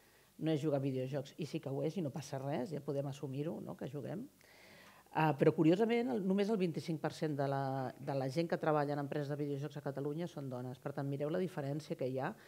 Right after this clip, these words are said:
Això no és, no és una dada que no tingui,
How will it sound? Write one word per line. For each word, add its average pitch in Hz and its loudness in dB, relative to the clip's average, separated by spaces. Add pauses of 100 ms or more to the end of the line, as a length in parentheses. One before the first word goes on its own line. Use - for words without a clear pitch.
(360)
Això 175 2
no 240 0
és, 196 0 (100)
no 180 4
és - 2
una 151 6 (180)
dada 143 4 (680)
que 170 0
no 160 2
tingui, 151 2